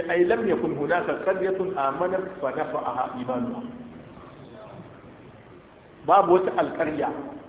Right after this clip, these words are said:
kenan daga cikin alƙaryun da muka hallaka da suka yi imani, imani da su amfani. Illa qawmu Yunus,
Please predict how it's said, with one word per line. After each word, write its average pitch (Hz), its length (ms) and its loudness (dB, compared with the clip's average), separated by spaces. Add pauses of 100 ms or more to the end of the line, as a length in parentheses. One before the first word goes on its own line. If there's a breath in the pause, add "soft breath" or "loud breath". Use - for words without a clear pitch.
(1500)
kenan 147 280 2
daga 143 140 0
cikin - 160 -2
alƙaryun 156 280 -2
da 147 60 -2
muka - 200 -2
hallaka 135 500 -4
da 208 120 -4
suka - 180 -4
yi 170 200 -6
imani, 190 240 -4 (100)
imani 147 240 -6
da - 100 -8
su - 60 -6
amfani. - 420 -10 (1900)
Illa 156 200 6
qawmu 156 260 4
Yunus, 143 200 -4